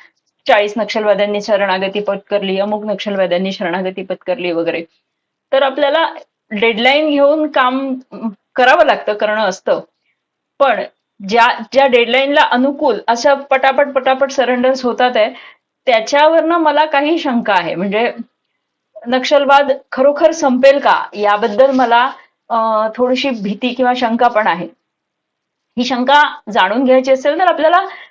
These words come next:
बघावं लागेल की हा नेमका उगव याचा कुठून झाला. म्हणजे, अ, मगाशी मी म्हटलं तसं की नक्षलबारी गावातनं, पण साम्यवादी विचार, क्रांतीचा विचार, जो कार्ल मार्क्सचा विचार आहे, तो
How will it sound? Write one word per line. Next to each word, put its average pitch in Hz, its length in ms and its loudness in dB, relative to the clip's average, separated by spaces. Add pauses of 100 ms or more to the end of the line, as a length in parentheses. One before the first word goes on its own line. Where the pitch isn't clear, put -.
(180)
बघावं 277 340 4
लागेल 294 320 0
की 392 60 -2
हा 339 320 2
नेमका 285 440 0
उगव 285 500 2 (200)
याचा 277 280 0
कुठून 302 380 -2
झाला. 208 300 0
म्हणजे, 196 380 -6 (400)
अ, - 100 -4 (640)
मगाशी 214 380 -2
मी 233 120 0
म्हटलं 208 400 -2
तसं 208 220 -4
की 381 140 -6
नक्षलबारी 240 640 0
गावातनं, 180 480 0
पण 320 180 -2
साम्यवादी 269 720 2
विचार, 226 420 -2 (420)
क्रांतीचा 214 580 0
विचार, 190 400 -2
जो 185 120 -6
कार्ल 190 260 -2
मार्क्सचा 196 640 -4
विचार 185 320 -2
आहे, 180 280 -4 (520)
तो 311 400 2